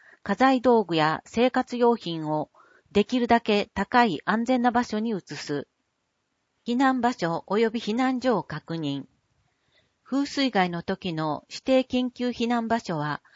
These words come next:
次の十八施設です。指定緊急避難場所は災害が発生し、または発生する恐れがある場合に、速やかにその危険から逃れ、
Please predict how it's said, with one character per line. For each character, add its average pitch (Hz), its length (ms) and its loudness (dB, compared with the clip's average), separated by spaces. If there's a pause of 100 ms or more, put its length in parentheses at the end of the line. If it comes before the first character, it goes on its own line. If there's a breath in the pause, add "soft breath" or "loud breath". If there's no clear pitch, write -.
(260 loud breath)
次 247 280 -2
の 175 340 -2
十 247 220 -2
八 247 280 -6
施 - 80 -12
設 185 260 -4
で 156 140 -6
す。 - 260 -20 (640 soft breath)
指 269 360 2
定 247 140 0
緊 262 120 0
急 254 160 -4
避 202 160 -6
難 233 220 -2
場 233 120 -2
所 185 180 -4
は 156 260 -2 (280 soft breath)
災 247 300 0
害 240 200 4
が 233 120 0
発 185 260 -8
生 220 180 0
し、 180 400 -10 (300 soft breath)
ま 233 120 0
た 220 140 -2
は 175 80 0
発 190 280 -6
生 269 180 0
す 269 180 -6
る 196 140 -2
恐 220 240 -2
れ 226 120 2
が 185 100 2
あ 190 60 2
る 170 100 -8
場 170 180 -2
合 170 80 -2
に、 160 360 -8 (360 soft breath)
速 254 280 -2
や 247 160 2
か 170 140 -2
に 160 320 -8
そ - 160 -8
の 254 140 -2
危 - 200 -6
険 233 200 -2
か 233 100 0
ら 220 140 0
逃 208 260 -2
れ、 160 240 -2